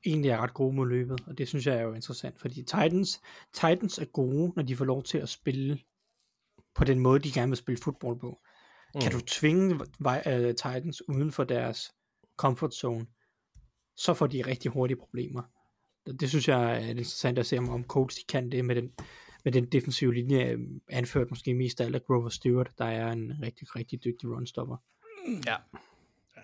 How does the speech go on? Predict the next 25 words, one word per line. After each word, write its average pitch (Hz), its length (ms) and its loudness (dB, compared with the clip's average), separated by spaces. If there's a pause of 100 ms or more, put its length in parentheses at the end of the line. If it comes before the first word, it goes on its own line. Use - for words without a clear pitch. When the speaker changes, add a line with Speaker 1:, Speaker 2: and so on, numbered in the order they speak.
(100)
Speaker 3:
han 127 80 -20
er 123 60 -16
dejlig. 127 320 -6 (1000)
Speaker 1:
Ja, 131 160 4
men 143 120 4
rigtig, 135 260 2 (160)
en 151 200 -2
rigtig 160 280 2
Anders 135 280 0
Bamse. 117 400 -4 (320)
Speaker 3:
Ja, 135 100 -2 (220)
jeg 123 160 -2
har, 127 140 -4
jeg 123 200 -8
har 127 100 -10
elsket 135 380 -8
ham 120 140 -10
i 117 40 -10
tre 127 280 -10
år 117 120 -10
nu, 120 120 -14
tror 117 180 -12
jeg. 120 80 -14 (1600)
Speaker 2:
Altså, 131 160 2
jeg, 165 120 8